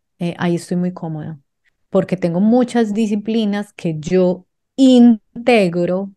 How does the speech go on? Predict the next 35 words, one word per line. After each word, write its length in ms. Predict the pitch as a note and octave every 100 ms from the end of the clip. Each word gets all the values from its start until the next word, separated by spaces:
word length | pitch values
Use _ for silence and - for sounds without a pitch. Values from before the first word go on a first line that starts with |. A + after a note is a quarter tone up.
| _
¿sí? 360 | _ - G3 G3
Las 180 | F#3+ F3
vuel-, 280 | F3 -
las, 320 | E3+ E3+ - -
y 200 | - D#3
hago 140 | F#3 F#3
intersecciones 880 | G3+ A3 F#3 F#3 - - G3 F3+ G#3+
entre, 320 | G#3 F#3+ C#3+
entre 200 | F3+ E3+
las 120 | E3+
disciplinas 480 | F3 E3+ F3 E3+ E3
en 100 | G#3
las 140 | F#3
que 120 | - E3+
me 120 | E3
he 40 |
formado 800 | - E3 D3+ _ - F#3+ G3+ G3
y 40 |
en 60 | G3
las 120 | F#3
que 80 | -
tengo 180 | - D#3+
experiencia. 760 | - - G3 G#3+ G3 F#3 G3+ - _ _ _ _ _ _ -
Y, 460 | F3+ E3+ E3 D#3+ -
y 80 | F3
creativa, 600 | - D#3 D3 D3 D3 C#3+
pues, 260 | F3 F3
para 260 | - D3+ D3+
mí 180 | D3+ C#3+
es 140 | C#3+
como 280 | - E3 D#3
lo 180 | - E3
principal 800 | E3 D#3+ D#3 - E3 D#3 D3+ C#3+
de, 280 | D3+ C#3+ -
de, 320 | E3+ E3+ E3